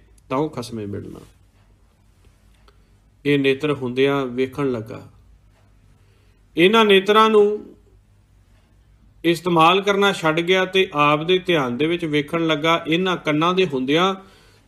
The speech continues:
ਹੋਰ ਆਪ ਦੇ ਕੰਨਾਂ ਦੇ ਨਾਲ ਸਰਵਣ ਕਰਨ ਲੱਗਾ। ਉਹ ਸਤਿਪੁਰਖ ਦੀ ਜੋਤ ਸਰੂਪੀ ਜਿਹੜੇ ਕੰਨ ਸਰਵਣ ਦਿੱਤੇ ਐ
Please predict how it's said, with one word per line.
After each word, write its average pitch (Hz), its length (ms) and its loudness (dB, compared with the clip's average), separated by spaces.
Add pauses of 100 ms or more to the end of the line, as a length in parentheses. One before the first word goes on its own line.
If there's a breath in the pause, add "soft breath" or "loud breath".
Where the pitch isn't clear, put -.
(240)
ਹੋਰ 160 460 6
ਆਪ 165 280 4
ਦੇ 247 160 0
ਕੰਨਾਂ 185 300 2
ਦੇ 170 120 0
ਨਾਲ 151 180 0
ਸਰਵਣ 143 360 -2
ਕਰਨ 135 280 -4
ਲੱਗਾ। 131 260 0
ਉਹ 156 140 2
ਸਤਿਪੁਰਖ 196 640 -2
ਦੀ 170 140 -2
ਜੋਤ 143 300 2
ਸਰੂਪੀ 170 380 -2
ਜਿਹੜੇ 147 220 0
ਕੰਨ 139 340 -2
ਸਰਵਣ 135 420 -4
ਦਿੱਤੇ 139 400 -2
ਐ 117 60 -4